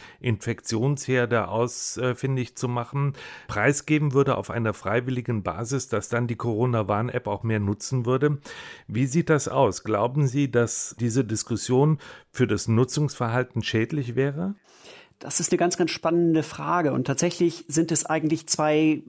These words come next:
Speaker 2: gegensätzliche Überlegungen, die man da haben kann. Zum einen,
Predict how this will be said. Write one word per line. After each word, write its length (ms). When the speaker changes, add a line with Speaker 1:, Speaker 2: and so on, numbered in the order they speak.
Speaker 2:
gegensätzliche 1400
Überlegungen, 720
die 80
man 120
da 120
haben 280
kann. 340
Zum 260
einen, 540